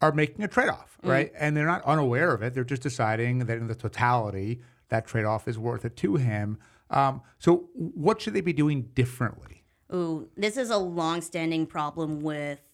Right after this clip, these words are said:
Speaker 2: um, progressive institutions in the movement. So, um, and I detail this in the book in really, re-, like, for chapters and chapters and chapters. Uh, I actually tried to cover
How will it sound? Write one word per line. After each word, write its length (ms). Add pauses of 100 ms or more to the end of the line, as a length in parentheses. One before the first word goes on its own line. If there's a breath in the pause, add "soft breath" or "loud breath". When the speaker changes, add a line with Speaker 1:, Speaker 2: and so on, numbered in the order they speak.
Speaker 2:
um, 360
progressive 460
institutions 560
in 60
the 60
movement. 580
So, 340 (600 loud breath)
um, 360 (160)
and 120
I 120 (260)
detail 360
this 160
in 60
the 60
book 200
in 260
really, 440 (140)
re-, 260
like, 180
for 100
chapters 460
and 100
chapters 320
and 80
chapters. 480
Uh, 440 (520 loud breath)
I 300
actually 480
tried 400
to 80
cover 580